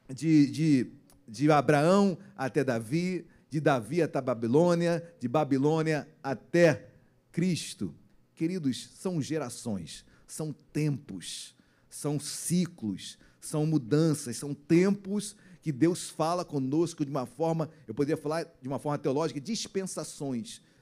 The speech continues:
Deus tem um momento de falar, a forma de agir. Deus é o mesmo ontem, hoje e eternamente, amém?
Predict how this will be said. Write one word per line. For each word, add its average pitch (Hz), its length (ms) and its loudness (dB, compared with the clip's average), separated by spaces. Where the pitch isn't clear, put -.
Deus 170 380 2
tem 190 80 2
um 180 40 4
momento 175 540 4
de 151 100 -2
falar, 131 600 -2
a 127 100 -8
forma 180 540 0
de 175 140 0
agir. 135 520 -4
Deus 220 280 2
é 247 40 2
o 233 60 4
mesmo 202 540 2
ontem, 226 340 0
hoje 190 220 4
e 180 40 0
eternamente, 143 580 0
amém? 147 360 2